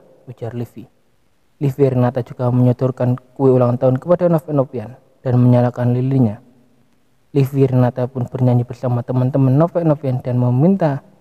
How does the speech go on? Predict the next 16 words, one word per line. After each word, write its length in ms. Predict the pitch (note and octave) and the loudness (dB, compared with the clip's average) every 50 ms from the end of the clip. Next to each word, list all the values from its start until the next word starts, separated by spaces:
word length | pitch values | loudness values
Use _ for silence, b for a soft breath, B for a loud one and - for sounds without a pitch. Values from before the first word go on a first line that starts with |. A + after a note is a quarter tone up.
| _ _ _ - | _ _ _ -2
meniup 480 | B2+ A#2+ A#2 A#2 A#2+ B2 B2+ B2+ B2 - - - _ _ _ _ _ _ _ _ _ _ _ _ _ | 0 2 4 4 4 6 4 4 2 0 -4 -12 _ _ _ _ _ _ _ _ _ _ _ _ _
lilinnya. 560 | _ C3+ B2 A#2+ A#2 A#2 A#2+ A#2+ A#2 G#2+ - - _ _ _ _ _ _ _ _ _ _ _ _ _ _ | _ -4 -4 -2 0 0 0 0 -2 -4 -8 -14 _ _ _ _ _ _ _ _ _ _ _ _ _ _
Tak 240 | - C3 B2+ B2+ B2+ | 0 2 2 4 4
hanya 160 | C3 B2+ B2+ | 4 4 4
memberinya 480 | B2 B2 B2 A#2+ B2 B2 B2 B2+ B2 B2 | 4 2 2 2 0 0 2 2 0 0
kue 320 | - _ - B2+ B2 B2 | -2 _ -2 0 2 2
ulang 160 | A#2+ A#2+ C3+ | 2 2 2
tahun, 320 | - D3 B2+ A#2+ B2 B2 B2+ | 2 2 2 2 2 2 0
Livi 240 | A#2+ - - B2+ | -2 -2 -2 -2
Renata 560 | B2 A#2+ B2 B2 A#2+ A#2 - B2 A#2+ A#2 A#2 A#2+ | 0 2 2 2 0 0 -4 -4 -4 -4 -6 -4
memberikan 480 | - C#3 B2 B2 A#2+ B2+ - B2+ B2 | -4 -2 -2 -2 -2 -2 -2 -2 -2
kado 240 | B2+ - C3+ - - | -2 -2 -4 -6 -6
spesial 560 | B2+ - - - - G3+ F#3+ - A3+ G#3 E3+ | -8 -8 -12 -4 -2 -2 -2 0 0 0 2
untuk 240 | D#3 D3 C3+ C3+ B2+ | 2 2 2 2 2
Nopek 240 | C3+ C3 B2 B2+ C3 | 2 2 2 0 0
Novian. 480 | C3 C3 B2 B2+ - C3 A2+ - - | 0 0 -2 -2 -4 -6 -8 -8 -10